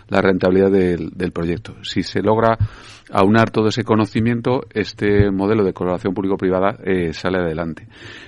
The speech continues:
Yo, además, lo que sí me gustaría es que muchos ayuntamientos que tienen la posibilidad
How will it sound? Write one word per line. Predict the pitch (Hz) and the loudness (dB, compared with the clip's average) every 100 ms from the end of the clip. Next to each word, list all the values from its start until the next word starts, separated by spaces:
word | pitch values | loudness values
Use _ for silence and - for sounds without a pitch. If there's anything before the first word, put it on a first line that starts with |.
| - | 0
Yo, | - | 6
además, | 120 120 135 127 - - - | 8 8 2 -2 -14 -14 0
lo | 98 | 0
que | 95 92 | 2 -4
sí | - 117 | 0 0
me | 117 | 0
gustaría | 117 113 120 127 | -2 -2 -2 -2
es | 127 - | -4 -4
que | 98 | -4
muchos | 95 110 117 123 | 0 -2 -2 -4
ayuntamientos | 117 113 113 113 117 127 107 - | -2 -2 -2 -2 -2 0 -2 -4
que | 87 | -6
tienen | - 98 98 | 0 0 2
la | 95 | 0
posibilidad | 92 - 90 95 98 | -2 -2 0 2 0